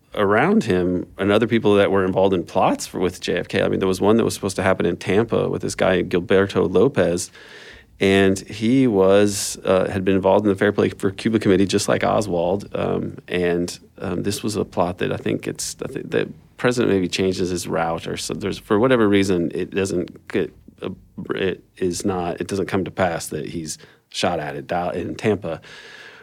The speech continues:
or anything. But what is interesting about this Gilberto Lopez guy is not just that he was involved with the Fair Play for Cuba Committee,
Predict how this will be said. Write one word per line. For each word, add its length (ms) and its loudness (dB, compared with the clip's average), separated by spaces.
or 100 -2
anything. 480 4
But 280 0
what 280 4
is 140 0
interesting 460 2
about 280 2
this 240 -4
Gilberto 420 0
Lopez 340 0
guy 200 -4
is 100 -2
not 160 -2
just 160 -8
that 100 -6
he 80 -4
was 100 -4
involved 400 -4
with 140 -10
the 140 -6
Fair 200 -6
Play 180 -6
for 140 -16
Cuba 280 -2
Committee, 400 0